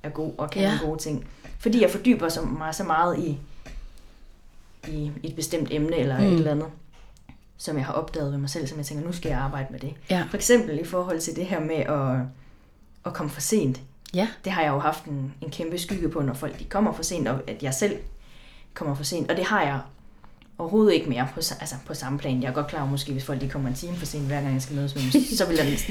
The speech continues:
Speaker 1: nok stadigvæk blive aktiveret
Speaker 2: Ja.
Speaker 1: noget i mig. Men sådan, de der sådan kvarterer fra
Speaker 2: Mm.
Speaker 1: eller til, det betyder ikke, altså, noget for mig mere. Men der kan jeg godt mærke, at jeg også er kommet til at have en tendens til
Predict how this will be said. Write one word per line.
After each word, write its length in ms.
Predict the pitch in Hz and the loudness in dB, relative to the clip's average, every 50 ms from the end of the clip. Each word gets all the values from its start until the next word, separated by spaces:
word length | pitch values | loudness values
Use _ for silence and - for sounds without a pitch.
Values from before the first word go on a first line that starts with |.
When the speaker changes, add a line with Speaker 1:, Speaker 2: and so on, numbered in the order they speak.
| 156 | 0
Speaker 1:
nok 80 | 160 160 | 0 0
stadigvæk 440 | - - - 175 170 170 165 165 - | 0 2 4 6 6 6 4 2 2
blive 120 | - 139 | -2 -2
aktiveret 300 | 127 139 - 175 170 185 165 143 | -2 -2 -2 2 6 6 6 8
Speaker 2:
Ja. 40 | 139 | 6
Speaker 1:
noget 140 | 160 151 | 4 2
i 40 | 165 | 2
mig. 140 | 165 151 139 | 2 2 2
Men 140 | 156 160 156 | 2 0 2
sådan, 280 | 208 214 180 165 - - - - - - - - - - - - | 2 2 2 0 -4 -8 -10 -12 -12 -12 -14 -16 -16 -12 -4 2
de 60 | 214 | 4
der 120 | 214 202 | 4 4
sådan 160 | 190 190 208 190 | 4 4 0 -2
kvarterer 480 | - - - - 262 254 202 147 147 - - - - - - - - - - | -2 -4 0 4 6 6 6 6 4 0 -4 -12 -16 -18 -18 -18 -16 -8 -4
fra 60 | 190 | 0
Speaker 2:
Mm. 160 | 185 180 190 | 4 6 6
Speaker 1:
eller 140 | 175 147 147 | 6 6 6
til, 280 | - - 170 170 175 202 | 4 2 2 2 4 4
det 80 | 208 | 4
betyder 320 | 196 202 - 233 220 196 156 | 4 4 2 4 6 8 8
ikke, 160 | 165 165 - - - - | 6 6 2 -6 -10 -10
altså, 160 | - - - 139 139 - - - - - - - - - - - - | -8 -6 -6 -6 -8 -10 -14 -18 -20 -20 -20 -20 -20 -20 -20 -14 -8
noget 240 | 175 170 165 175 170 | -2 0 0 0 0
for 100 | 180 170 | -2 -2
mig 140 | 151 143 143 | -2 -2 -2
mere. 260 | 143 139 139 147 156 156 - - - - - - - - - - - | 0 0 -2 -2 -4 -6 -12 -18 -20 -20 -20 -20 -20 -20 -20 -10 -2
Men 160 | 202 190 180 | 0 2 4
der 100 | 214 208 | 4 4
kan 120 | 208 214 185 | 4 4 2
jeg 80 | 175 | 4
godt 140 | 190 190 220 | 4 6 6
mærke, 260 | 220 185 175 180 196 | 6 6 6 4 4
at 60 | 185 170 | 4 4
jeg 80 | 156 147 | 6 4
også 180 | 185 190 - | 4 4 2
er 40 | 214 | 0
kommet 220 | 208 185 170 165 - | 0 0 -2 0 2
til 80 | 208 196 | 2 2
at 80 | 175 | 2
have 80 | 190 180 | 2 -2
en 60 | 175 | -4
tendens 380 | - - - 196 - 214 - - | -4 -2 0 0 0 0 -2 -2
til 200 | - 185 180 | -2 -2 -4